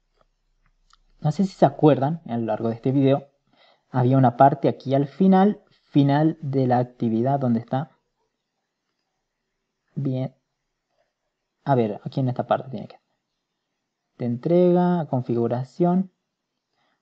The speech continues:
Bueno, aquí había una parte, ¿sí? Bueno, como esto ya está prácticamente, ya se entregó, no me aparece. Pero había una parte, bueno, vamos a tocar este que está nuevito. El segundo, la tarea dos, he tocado la tarea dos. Fíjense que aquí había una parte.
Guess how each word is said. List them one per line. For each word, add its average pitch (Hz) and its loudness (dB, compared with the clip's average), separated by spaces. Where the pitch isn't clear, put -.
Bueno, 151 4
aquí 165 0
había 202 6
una 156 4
parte, 123 4
¿sí? 190 -2
Bueno, 143 2
como 143 0
esto 190 0
ya 143 2
está 143 2
prácticamente, 127 0
ya 123 0
se 123 -4
entregó, 117 -2
no 127 -2
me 117 0
aparece. 98 -6
Pero 131 4
había 135 0
una 139 0
parte, 139 4
bueno, 110 -4
vamos 117 -4
a - -8
tocar 120 -4
este 127 -4
que - -4
está 113 -4
nuevito. 131 -2
El 104 -12
segundo, 139 4
la - 6
tarea 110 0
dos, 143 2
he 117 -2
tocado 110 -4
la - -8
tarea 104 -10
dos. 139 -6
Fíjense 165 -2
que 151 -2
aquí 135 0
había 127 0
una 110 -2
parte. - -6